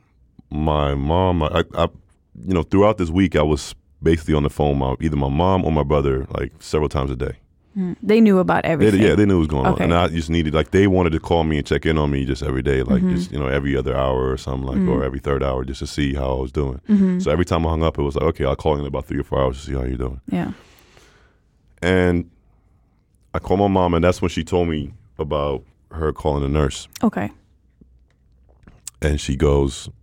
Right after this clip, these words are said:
Speaker 1: you know, "Just so you know, this is what they said."
Speaker 2: Mm-hmm.
Speaker 1: And that, at that point, it kinda put it in perspective for me. Like, it kinda hit me like, "Yo, I don't think I'll be able to do this. Like, I can't.
Speaker 2: Mm.
Speaker 1: There's no way. I gotta go, go back and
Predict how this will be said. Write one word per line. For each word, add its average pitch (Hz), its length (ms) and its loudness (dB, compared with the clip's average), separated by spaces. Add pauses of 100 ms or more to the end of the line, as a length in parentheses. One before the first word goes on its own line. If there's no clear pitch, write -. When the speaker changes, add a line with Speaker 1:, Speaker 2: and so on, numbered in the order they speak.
(200)
Speaker 1:
you 73 140 -4
know, 65 160 -2
"Just 73 200 -2
so 71 80 -2
you 69 60 0
know, 69 160 0
this 69 140 -2
is - 80 -6
what 67 140 -2
they 67 100 -4
said." 67 300 -2 (220)
Speaker 2:
Mm-hmm. 196 260 -2 (760)
Speaker 1:
And 80 140 0
that, 80 200 2 (960)
at 80 140 0
that 92 220 2
point, 85 200 2
it 76 60 -2
kinda 78 220 2
put 73 240 2
it 67 160 2
in 67 100 0 (120)
perspective 67 580 -2
for - 160 -4
me. 62 160 -6
Like, 64 240 -8
it 67 100 -2
kinda 67 220 0
hit 64 200 -2
me 64 120 -4
like, - 180 -10
"Yo, 62 220 -4
I 65 60 0
don't 65 140 -4
think 67 220 -12
I'll 73 80 -8
be - 80 -8
able - 140 -8
to - 40 -8
do 65 160 -4
this. - 280 -10 (160)
Like, - 220 -16 (100)
I - 80 -8
can't. - 320 -2
Speaker 2:
Mm. 190 300 -2 (580)
Speaker 1:
There's - 180 -8
no 65 140 -6
way. 65 180 -4
I 65 60 -6
gotta 65 180 -4
go, 65 260 -6
go 65 120 -2
back 65 320 -2 (1000)
and 67 480 -6